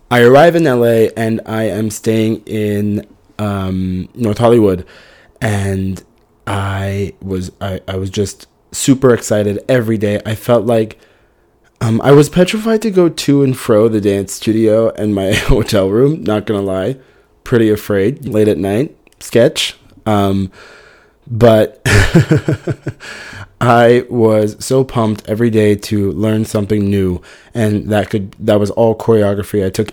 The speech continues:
every class that I possibly could. There was nothing that was gonna stop me.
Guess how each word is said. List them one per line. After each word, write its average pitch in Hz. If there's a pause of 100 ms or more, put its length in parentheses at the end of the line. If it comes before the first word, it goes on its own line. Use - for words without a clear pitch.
(100)
every 117
class 101 (360)
that 113
I 113
possibly 104
could. 95
There 107
was 110
nothing 120
that 110
was 107
gonna 101
stop 98
me. 90